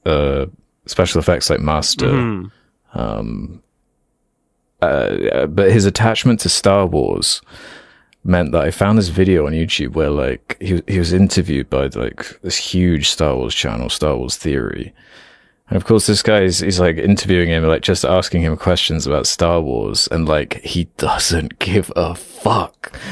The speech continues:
Speaker 1: about, like, franchise film, and it's hilarious,
Speaker 2: Yeah.
Speaker 1: like, how, like,
Speaker 2: <laughs>
Speaker 1: disinterested he is in that kind of stuff, 'cause he's such just, like, a, "I wanna do my own thing. I wanna make my weird models, like, over, like, t-,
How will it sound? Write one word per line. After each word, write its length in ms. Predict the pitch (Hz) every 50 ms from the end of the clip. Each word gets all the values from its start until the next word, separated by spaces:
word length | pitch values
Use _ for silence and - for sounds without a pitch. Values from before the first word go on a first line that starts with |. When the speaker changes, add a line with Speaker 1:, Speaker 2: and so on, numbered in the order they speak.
| 160 -
Speaker 1:
about, 320 | 113 98 120 127 - -
like, 180 | 113 101 101 98
franchise 640 | - - - 98 110 101 98 - - 104 92 87 87
film, 280 | - - 110 107 104 95
and 100 | 95 98
it's 120 | 90 -
hilarious, 880 | - - 98 95 95 95 98 104 110 110 113 107 98 92 87 82 120
Speaker 2:
Yeah. 120 | 117 110 98
Speaker 1:
like, 180 | 92 90 87
how, 200 | - 92 92 95
like, 200 | 92 92 87 80 85 -
Speaker 2:
<laughs> 60 | -
Speaker 1:
disinterested 680 | - 104 101 - - 101 101 - - 107 95 - 95 87
he 60 | 90
is 120 | 90 87 87
in 80 | 92
that 160 | 90 90 87 -
kind 100 | 98 92
of 80 | 87
stuff, 220 | - - 92 87 -
'cause 120 | 90 85
he's 140 | 82 82 -
such 380 | - - - 90 - - -
just, 220 | - - 90 - -
like, 180 | 85 80 76 -
a, 220 | 82 78 73 - - - - - - - - - - - - -
"I 40 | -
wanna 100 | 92 90
do 160 | 87 - 101
my 160 | 95 95 92
own 60 | 92 87
thing. 140 | - 95
I 40 | 92
wanna 120 | 101 107 104
make 200 | 104 107 104 95
my 100 | 95 92
weird 340 | 87 85 95 95 98 92 85
models, 480 | 92 92 92 90 90 87 87 85 80
like, 180 | 85 85 85 -
over, 260 | 92 90 85 85 87
like, 400 | 85 82 82 82 87 98 92 - - _ -
t-, 100 | -